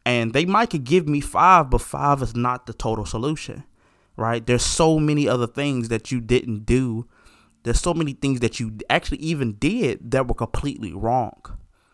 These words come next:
And so a lot of people never truly adjust. They just keep trying to go back to the same thing, keep saying, "I'm gonna lose weight, I'm gonna lose weight, and I'm gonna go back to the advice that I gave myself or I got from somebody else that didn't give me the results that I ha-, I wanted.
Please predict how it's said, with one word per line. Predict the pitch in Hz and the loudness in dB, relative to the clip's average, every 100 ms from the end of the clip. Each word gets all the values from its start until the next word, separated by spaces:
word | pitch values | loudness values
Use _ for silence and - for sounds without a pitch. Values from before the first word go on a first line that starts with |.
| _ _ - | _ _ -6
And | 117 110 | -4 2
so | 135 120 117 | 4 6 4
a | 123 | 4
lot | 135 | 4
of | 139 | 4
people | 147 131 | 0 0
never | 117 123 131 123 | 0 2 2 0
truly | - 151 131 - | 0 2 0 -4
adjust. | 104 101 113 143 - - - - - - | -8 -4 -2 -2 -4 -12 -20 -20 -18 -4
They | 117 | -2
just | 120 | -2
keep | - 147 - | -6 -8 -2
trying | 143 139 123 | 0 0 -2
to | |
go | 113 120 | 0 0
back | 120 117 | 0 -4
to | 113 | -6
the | |
same | 104 - 117 | -8 -6 -6
thing, | - 113 | -6 -8
keep | 101 110 | -8 -10
saying, | 107 | -8
"I'm | 107 | -4
gonna | 110 | -2
lose | 117 123 | -2 0
weight, | 165 151 | 2 0
I'm | 131 | -2
gonna | 131 | -4
lose | 127 | -6
weight, | 139 143 - | -4 -4 -6
and | 120 110 | -6 -4
I'm | 120 | -2
gonna | 107 | -2
go | 120 131 | 0 0
back | 131 131 | -2 -6
to | - | -8
the | 120 113 | -8 -6
advice | 104 113 113 - - - _ | -2 -2 -2 -6 -20 -20 _
that | - - | 0 6
I | 139 | 6
gave | 123 120 113 | 6 0 0
myself | 123 123 - 104 98 - | 0 0 0 0 -2 -4
or | 123 147 117 - | 2 4 4 4
I | 113 | 2
got | 110 107 | 0 -4
from | - | -6
somebody | 113 110 107 104 | -6 -2 -2 0
else | 113 107 - - - - | 0 0 -2 -14 -20 -6
that | 107 104 | -4 0
didn't | 147 - | 0 0
give | 117 | -4
me | 117 | -2
the | 107 | -2
results | 104 107 113 | -4 -2 -4
that | 107 | -4
I | 95 | -6
ha-, | - - - - | -6 -12 -14 -4
I | 104 | -2
wanted. | 98 110 151 117 | 0 2 2 2